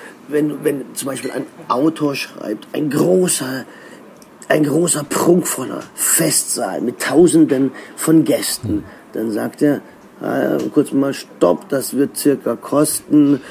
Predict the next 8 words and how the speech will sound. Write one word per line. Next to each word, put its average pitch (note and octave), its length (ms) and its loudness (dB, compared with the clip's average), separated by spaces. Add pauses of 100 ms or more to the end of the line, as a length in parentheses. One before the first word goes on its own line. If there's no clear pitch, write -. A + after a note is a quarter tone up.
(140)
pro B2+ 260 2
Drehtag B2 840 0
um B2+ 300 0
die A#2+ 100 2
hunderttausend. F2 1000 -2 (400)
Also D3+ 500 2 (280)
fällt C#3 320 0
aus. F#2+ 440 -2